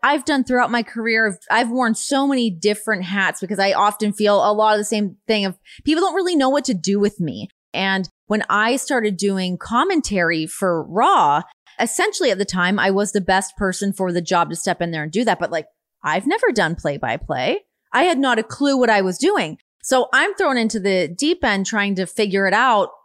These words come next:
on national television in this insane situation. But that was not my strong suit. And it's funny how people often think when you just see someone working in sports of like, "Oh, well, you can do that and you can do that and you can do that." But they are really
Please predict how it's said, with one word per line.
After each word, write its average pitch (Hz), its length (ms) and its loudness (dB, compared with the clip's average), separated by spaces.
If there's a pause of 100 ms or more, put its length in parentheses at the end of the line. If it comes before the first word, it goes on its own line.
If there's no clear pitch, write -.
(180)
on 254 320 4
national 208 400 0
television 185 800 -2 (300)
in 240 200 4
this 240 180 2
insane 254 600 0
situation. 202 840 -2 (260)
But 214 180 4 (200)
that 240 160 4
was 277 120 2
not 254 140 0
my 180 80 0
strong 208 360 0
suit. 139 320 -4
And 190 120 -2
it's 175 160 -4
funny 240 220 0
how 233 100 2
people 196 320 -2
often 175 340 0
think 190 160 -2
when 175 140 -4
you 165 80 -6
just 175 160 -4
see 196 100 -2
someone 180 240 -2
working 165 300 -2
in 156 100 -8
sports 175 320 -4
of 165 80 -4
like, 175 160 -2
"Oh, 466 100 2
well, 240 100 2
you 254 120 2
can 302 140 0
do 175 100 0
that 151 160 -2
and 214 80 -6
you 247 80 -4
can 226 120 -2
do 185 80 0
that 165 160 0
and 170 100 -10
you 165 80 -10
can 165 100 -8
do 156 80 -4
that." 196 360 2 (180)
But 208 180 0
they 214 240 4
are 269 260 4
really 170 680 0